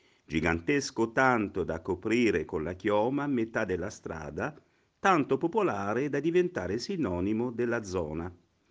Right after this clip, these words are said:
Poi la decisione fatale, tagliarlo per lasciare spazio alla costruzione di un mediocre palazzone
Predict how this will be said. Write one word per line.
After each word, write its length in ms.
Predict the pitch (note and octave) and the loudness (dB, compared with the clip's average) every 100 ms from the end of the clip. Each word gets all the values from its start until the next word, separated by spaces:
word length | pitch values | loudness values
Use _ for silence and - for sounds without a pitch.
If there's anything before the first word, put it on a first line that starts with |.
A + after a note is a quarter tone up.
| _ _ _ - | _ _ _ -2
Poi 300 | - G#2+ C#3 | 8 12 12
la 100 | C3 | 12
decisione 600 | A#2 A#2+ B2 A2 A#2+ A#2+ | 8 6 4 4 6 4
fatale, 680 | A#2 A#2 A#2 B2+ G#2 C#2+ C#2 _ _ _ _ | 2 -2 2 4 4 0 -10 _ _ _ _
tagliarlo 920 | - F2 F2+ G#2 A#2+ C#3 C#3+ D#3 D3+ _ | 2 2 4 6 6 4 2 0 -4 _
per 160 | G#2+ G2 | 0 2
lasciare 440 | G2 - A2 G2 | 0 0 2 2
spazio 760 | - - F#2+ G#2+ - C3+ C3+ - | -2 -4 -2 -4 -2 -2 -2 0
alla 240 | A#2+ A#2+ | 0 0
costruzione 840 | B2 B2+ - C3+ C3+ - B2+ G2 E2 | 0 -4 -2 -4 -4 0 2 2 2
di 80 | F2 | 2
un 120 | F2 | 2
mediocre 580 | G2 G#2 G#2 E2+ D2+ C#2+ | 2 4 2 2 -2 -6
palazzone 840 | E2 D#2 - - C#2 B1+ C#2 | -4 -4 -6 -6 -6 -6 -8